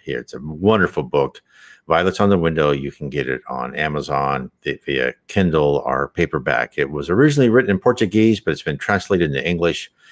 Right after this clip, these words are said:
It, and we're going through it chapter by chapter and learning together about what a young spirit who discarnated early in life into the spirit colony San Sebastian.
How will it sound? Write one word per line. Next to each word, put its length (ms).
It, 320
and 260
we're 120
going 280
through 240
it 260
chapter 440
by 180
chapter 560
and 380
learning 400
together 640
about 460
what 380
a 60
young 360
spirit 560
who 260
discarnated 960
early 280
in 100
life 460
into 800
the 280
spirit 400
colony 380
San 440
Sebastian. 840